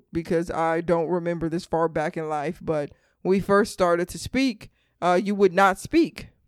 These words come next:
Uh, that Marissa did not speak. She, you know, almost had to go to, like, speech therapy and stuff because Marissa would not talk at all. She wouldn't say not one word, uh, but I spoke for Marissa.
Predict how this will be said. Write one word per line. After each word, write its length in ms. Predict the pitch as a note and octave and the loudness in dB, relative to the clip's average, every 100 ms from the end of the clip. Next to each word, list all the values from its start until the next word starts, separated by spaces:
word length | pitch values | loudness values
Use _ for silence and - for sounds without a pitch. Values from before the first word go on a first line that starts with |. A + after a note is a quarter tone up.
| _ - | _ -2
Uh, 280 | E3 E3+ E3+ | 0 2 2
that 180 | E3 D#3 | 2 0
Marissa 440 | E3+ F#3 G#3 F#3+ | 2 2 2 0
did 140 | E3+ | -2
not 200 | E3 F3+ | 0 0
speak. 280 | - G3 G3 | -2 -6 -6
She, 400 | - F#3+ F3 E3+ _ _ _ - | -6 -6 -4 -8 _ _ _ -4
you 120 | F#3+ | 0
know, 180 | F3+ E3+ | 2 2
almost 480 | E3 F3+ F#3+ G3 - | 4 2 2 0 0
had 220 | F3+ F#3 | 0 0
to 280 | G3+ F3 E3+ | 2 2 2
go 140 | F#3 | -2
to, 140 | G3+ F3+ | -2 -2
like, 180 | E3+ - | -4 -6
speech 340 | - G3+ - | -10 -10 -6
therapy 520 | F#3 G#3 A#3+ G#3 F3 | 2 4 4 2 -4
and 120 | E3 | -4
stuff 260 | - D#3+ F3 | -4 -6 -4
because 360 | E3 D#3+ D#3 - _ _ _ _ _ - | -6 -8 -8 -14 _ _ _ _ _ 0
Marissa 380 | G3 A3 G#3+ F#3+ | 6 6 6 6
would 160 | G3+ | 6
not 240 | F#3 F3 F3 | 6 0 2
talk 280 | G3 F#3+ F#3 | 4 4 4
at 80 | |
all. 480 | E3 F3 E3 G2 E3 | 2 4 4 2 -4
She 180 | - F#3+ | -8 -2
wouldn't 240 | G3+ E3+ F3 | 0 0 0
say 200 | G3 F#3 | 0 2
not 220 | E3 D#3+ | 0 2
one 320 | F3 G#3+ G#3+ | 6 6 6
word, 520 | G3+ G3+ E3+ D#3 D#3 _ _ _ - | 6 6 4 0 -4 _ _ _ 2
uh, 260 | F3+ F3+ | 4 6
but 220 | F3 F3 | 6 2
I 200 | - F#3+ | 4 2
spoke 360 | A3+ - G3 G3 | 2 0 0 2
for 280 | - C#4+ G#3+ | 2 4 2
Marissa. 580 | C#3+ C#3+ - - - | -2 -8 -8 -10 -12